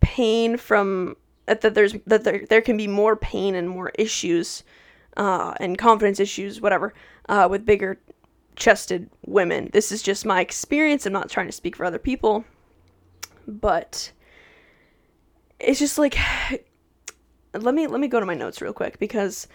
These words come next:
I have a lot to talk about here. Oh, so this was the same thing, um, with, like,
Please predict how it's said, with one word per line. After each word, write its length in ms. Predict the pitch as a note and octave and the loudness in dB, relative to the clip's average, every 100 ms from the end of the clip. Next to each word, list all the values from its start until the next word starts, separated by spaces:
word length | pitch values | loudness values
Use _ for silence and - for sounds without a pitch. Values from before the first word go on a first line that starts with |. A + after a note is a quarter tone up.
| - - - - | -20 -20 -12 -2
I 100 | B3 | 0
have 180 | A3 - | 0 4
a 60 | G#3+ | 4
lot 400 | G3+ G3+ D#3 - | 4 2 -2 -2
to 100 | - | -6
talk 200 | - - | -8 -6
about 220 | - - | -6 -6
here. 320 | - - B3 - _ _ _ _ _ _ _ _ _ - - | -6 -6 -8 -12 _ _ _ _ _ _ _ _ _ -14 2
Oh, 100 | C#4 | 2
so 160 | A4 A#3 | 2 -2
this 160 | E4+ | -2
was 180 | A#4+ A#4+ | 2 2
the 60 | - | 2
same 200 | C#4+ D4 | 0 0
thing, 380 | C#4 C4+ B3 - | 0 -2 -2 -2
um, 400 | A#3+ A3 G#3 G#3 - _ _ _ _ _ _ | 2 2 2 -4 -12 _ _ _ _ _ _
with, 200 | B3 A#3+ | 2 6
like, 300 | A#3 G#3+ G#3 | 8 6 4